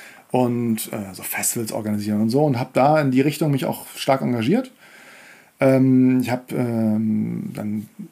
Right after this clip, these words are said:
beim Landesmusikrat ein Praktikum gemacht als erstes. Dann hab ich, bin ich darüber in so große Jazzfestivals in die Organisation mit reingekommen. Das war auch super spannend und auch natürlich auch cool, die Musiker zu treffen und so. Und dann hab ich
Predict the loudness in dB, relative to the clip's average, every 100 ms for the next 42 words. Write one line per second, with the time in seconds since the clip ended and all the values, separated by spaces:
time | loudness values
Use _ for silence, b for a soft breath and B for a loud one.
0 | -18 -20 -20 -20 -20 -20 -20 -18 -10 -6
1 | -4 -2 0 0 0 -2 -4 -6 -8 -12
2 | -8 -4 0 0 -2 -8 -12 -10 -8 -8
3 | -8 -8 -8 -6 -4 -4 -4 -4 -2 -4
4 | -4 -2 -2 -2 0 -2 B B B B
5 | -6 4 6 6 6 2 4 4 2 2
6 | 2 2 2 2 2 -2 0 -2 2 4
7 | 4 2 2 2 0 -2 -2 -2 -2 0
8 | 0 0 -2 -2 0 0 2 0 0 -4
9 | -2 -4 -4 -8 -2 0 2 2 2 0
10 | 0 -2 -2 -4 -2 -2 -2 0 2 2
11 | 0